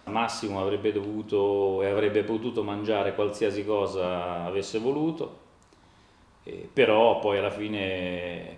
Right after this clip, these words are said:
parliamo della fine di gennaio, eh, quindi insomma freddo molto, molto forte, e alla fine della, della cena Massimo si sarebbe dovuto buttare in acqua, insomma fare le cose che normalmente faceva senza, senza cena,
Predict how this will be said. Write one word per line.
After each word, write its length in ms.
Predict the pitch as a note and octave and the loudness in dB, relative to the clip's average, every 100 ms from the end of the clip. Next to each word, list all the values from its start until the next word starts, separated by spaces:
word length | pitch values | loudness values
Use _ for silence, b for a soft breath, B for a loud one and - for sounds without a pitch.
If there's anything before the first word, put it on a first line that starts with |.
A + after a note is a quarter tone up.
| - | -14
parliamo 380 | F2+ G#2 G2 | -6 -4 -4
della 120 | F#2 F2+ | -4 -6
fine 180 | F#2+ | -8
di 120 | F2+ F#2 | -8 -8
gennaio, 600 | F#2 F#2 E2+ E2 F2 F#2 | -8 -8 -8 -8 -6 -6
eh, 100 | E2 | -6
quindi 440 | F#2 F2+ E2+ E2 | -8 -10 -8 -8
insomma 360 | D#2 - D#2+ E2 - - - | -10 -12 -12 -14 -20 -20 -16
freddo 540 | - F#2 F2 E2+ E2 | -10 -8 -8 -8 -8
molto, 420 | F2+ F#2 F2+ F2+ | -8 -10 -10 -10
molto 280 | F2+ F2+ - | -10 -8 -10
forte, 500 | - E2+ D#2+ - - - B B B B B _ | -6 -6 -6 -10 -12 -12 B B B B B _
e 640 | - G#2 G2 G2 F#2+ G2 G2 | -8 -6 -4 -6 -6 -8 -6
alla 160 | G#2+ | -6
fine 280 | G#2+ C#3 A2+ | -4 -2 0
della, 400 | G#2+ G2+ F#2+ F#2+ | 2 4 4 2
della 160 | A2 C3 | 0 0
cena 1400 | C3 C3+ C#3+ D#3 C3+ G#2 G2 F#2 F2+ F2 E2+ F2 E2+ F2 | 2 2 4 4 2 0 -2 -2 -4 -6 -8 -8 -8 -6
Massimo 1120 | G#2+ A2+ - B2 A2+ F#2+ F2+ E2+ E2+ E2 - b b b b b - | -4 -4 -4 -4 -2 -2 -2 -2 -4 -6 -10 b b b b b -16
si 80 | - | -8
sarebbe 380 | G#2 G2+ G2 F#2+ | -4 -2 0 0
dovuto 300 | G2 G2+ F#2+ | 0 -2 -4
buttare 420 | G2 G2 G#2 C3+ | -6 -4 0 0
in 80 | A2+ | 0
acqua, 1400 | G#2+ G#2+ B2 G#2 G2 F2+ F2 E2+ E2+ E2+ E2 E2 E2 E2 | 0 0 2 4 4 2 0 0 0 -2 -4 -4 -6 -6
insomma 280 | E2+ - G2+ | -6 -4 -4
fare 240 | F#2+ G#2+ G#2 | 0 0 0
le 100 | G#2 | 2
cose 240 | A#2 G#2+ | 2 2
che 80 | G#2+ | -2
normalmente 500 | G#2 G#2 A2+ A#2 - | -2 -4 -2 -2 -2
faceva 440 | G#2 G#2 A2 G2 | -4 0 0 0
senza, 580 | G2 G#2 G2 G2 F2+ E2+ | 0 -4 -2 -4 -2 -4
senza 320 | G2+ G#2 C3 | -6 -4 -2
cena, 580 | - G#2 G2+ B2 - - | -2 -2 -4 -6 -8 -12